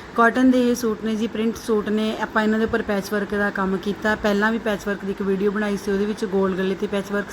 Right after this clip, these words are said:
ਸੀ। ਇਹਦੇ ਉੱਪਰ ਸਕੁਏਅਰ ਗਲੇ ਦੇ ਉੱਪਰ ਆਪਾਂ ਪੈਚ ਵਰਕ ਕੀਤਾ। ਇਹਦੇ ਵਿੱਚ ਇੱਕ ਆਪਾਂ ਨਵੀਂ ਚੀਜ਼ ਹੋਰ ਐਡ ਕੀਤੀ ਹੈ ਕਿ ਆਪਾਂ ਸਲਵਾਰ ਦੇ ਉੱਪਰ ਜਿਹੜੇ ਸ਼ਰਟ ਵਿੱਚ ਕਲਰ ਨੇ, ਉਸ ਕਲਰ ਦੀਆਂ ਆਪਾਂ ਬੂਟੀਆਂ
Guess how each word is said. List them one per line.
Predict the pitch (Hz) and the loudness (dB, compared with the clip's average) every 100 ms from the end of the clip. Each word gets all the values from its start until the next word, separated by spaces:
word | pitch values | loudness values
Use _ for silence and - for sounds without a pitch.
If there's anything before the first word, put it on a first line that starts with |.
| - | -4
ਸੀ। | |
ਇਹਦੇ | 220 214 208 | 0 2 2
ਉੱਪਰ | 220 - 208 - - - - | 0 0 -2 -4 -18 -16 -14
ਸਕੁਏਅਰ | - 214 214 | 0 2 2
ਗਲੇ | 220 220 | 2 2
ਦੇ | 202 | 2
ਉੱਪਰ | 196 190 | -2 -6
ਆਪਾਂ | 185 | -6
ਪੈਚ | 196 185 - | -6 -6 -6
ਵਰਕ | 190 202 | -6 -6
ਕੀਤਾ। | 180 214 214 - - - | -6 -4 -4 -8 -14 0
ਇਹਦੇ | 220 247 | 2 2
ਵਿੱਚ | 254 | 0
ਇੱਕ | 254 | -4
ਆਪਾਂ | 233 226 | -2 -2
ਨਵੀਂ | 208 208 | 0 -2
ਚੀਜ਼ | 196 208 | -2 -4
ਹੋਰ | 202 202 202 220 | -2 -2 -4 -4
ਐਡ | 202 | -4
ਕੀਤੀ | 196 202 - 214 | -4 -6 -2 -2
ਹੈ | 214 | 0
ਕਿ | 226 | -2
ਆਪਾਂ | 214 214 | 0 0
ਸਲਵਾਰ | 220 202 196 196 | 0 0 2 2
ਦੇ | 202 233 | 2 0
ਉੱਪਰ | 233 - 208 | 0 -4 -4
ਜਿਹੜੇ | 196 202 202 | -2 0 0
ਸ਼ਰਟ | 220 202 196 220 | 0 -2 -2 -2
ਵਿੱਚ | 226 226 | -4 -2
ਕਲਰ | 202 196 190 | 0 0 2
ਨੇ, | 202 | 0
ਉਸ | 220 214 220 - | 2 2 0 -2
ਕਲਰ | 208 202 | 0 2
ਦੀਆਂ | 185 196 202 | 0 0 -2
ਆਪਾਂ | 185 202 | 0 0
ਬੂਟੀਆਂ | 185 185 202 208 | 0 -4 -2 -2